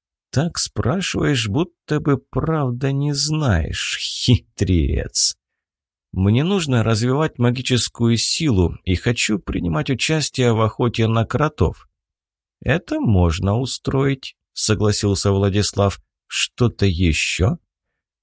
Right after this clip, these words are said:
«У меня есть друзья, тоже дети.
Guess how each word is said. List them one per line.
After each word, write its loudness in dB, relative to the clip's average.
«У -2
меня 4
есть -2
друзья, 0
тоже 2
дети. -2